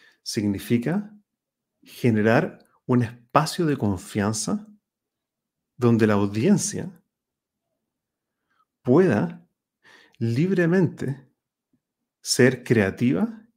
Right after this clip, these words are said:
y desarrollar ideas nuevas.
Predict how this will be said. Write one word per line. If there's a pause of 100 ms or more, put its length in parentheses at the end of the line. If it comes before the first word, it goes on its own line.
(100)
y
desarrollar (380)
ideas (1080)
nuevas.